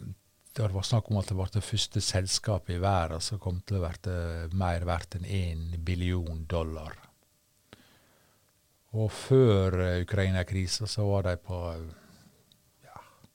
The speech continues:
en tiendedel av verdien av det de var på topp. Og nå er jo de i praksis, det er jo ikke børsnot-, <laughs> børsen i Moskva er fortsatt stengt, og de blir ikke handlet med i Vesten, så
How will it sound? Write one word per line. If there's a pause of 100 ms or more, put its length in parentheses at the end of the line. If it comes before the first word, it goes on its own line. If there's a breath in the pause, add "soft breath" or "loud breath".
(640)
en
tiendedel
av
verdien
av
det
de
var
på
topp. (1160 soft breath)
Og
nå
er
jo
de
i
praksis,
det
er
jo
ikke
børsnot-, (160)
<laughs>
børsen
i
Moskva
er
fortsatt
stengt,
og (600 loud breath)
de
blir
ikke
handlet
med
i
Vesten,
så